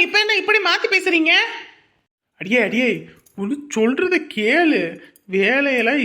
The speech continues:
இருக்கு, எப்படியும் பத்து லட்சம் கட்டி கிடைச்சிரணும்னு சொல்றேன். இங்க பாருங்க, காசு கொடுக்குற நேரத்துல இப்படி மாத்தி மாத்தி பேசாதீங்க. ஏதாவது ஒண்ணு தெளிவா பேசுங்க. அக்கா,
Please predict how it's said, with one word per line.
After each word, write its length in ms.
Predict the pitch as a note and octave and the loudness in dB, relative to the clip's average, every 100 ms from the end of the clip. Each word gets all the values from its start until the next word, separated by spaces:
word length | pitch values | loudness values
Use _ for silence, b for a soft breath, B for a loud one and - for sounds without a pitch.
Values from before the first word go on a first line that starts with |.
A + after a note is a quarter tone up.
| A3 | 0
இருக்கு, 340 | C4 B3+ G3+ B2+ - - _ b b _ F3 | -2 -2 -2 -2 -4 -18 _ b b _ -14
எப்படியும் 300 | D#3+ B3+ C#4 | -6 -4 -2
பத்து 160 | - G3 | -2 -6
லட்சம் 260 | G3 C4+ | -4 -4
கட்டி 220 | B3 A#3+ C#4 - | -4 -4 -8 -4
கிடைச்சிரணும்னு 840 | A3 A#3 B3 D4 B3+ B3 D4 E4 D#4+ | -2 -2 -2 -2 0 0 2 2 2
சொல்றேன். 400 | C4+ B3+ B3 F3+ - | 2 2 2 0 -2
இங்க 120 | A#3+ | -2
பாருங்க, 280 | C4 A#3+ G3+ F3 D3+ C#3 - | 0 0 0 0 0 -6 -2
காசு 320 | G#3 C#4+ F4+ | 0 2 0
கொடுக்குற 300 | D#4 D4+ C#4+ | 0 0 2
நேரத்துல 260 | C4 B3+ F#4 | 2 2 0
இப்படி 160 | E4+ B3 | 0 0
மாத்தி 220 | A#3 E4+ E4 | 0 0 -2
மாத்தி 160 | D4 E4+ C#4 | 0 0 0
பேசாதீங்க. 500 | C4+ B3+ B3 A3+ F#3 D#3+ B2+ F3+ B3+ | 0 0 0 0 2 2 0 0 0
ஏதாவது 340 | D#4 D#4 F4+ C4 | 2 0 0 2
ஒண்ணு 160 | C4 D#4 D#4+ | 2 2 2
தெளிவா 320 | C4 E4+ F4 D4 | 2 2 0 0
பேசுங்க. 340 | B3+ B3+ A3 E3 C3 - _ | -2 0 0 0 -2 -14 _
அக்கா, 200 | - E3+ | -6 -2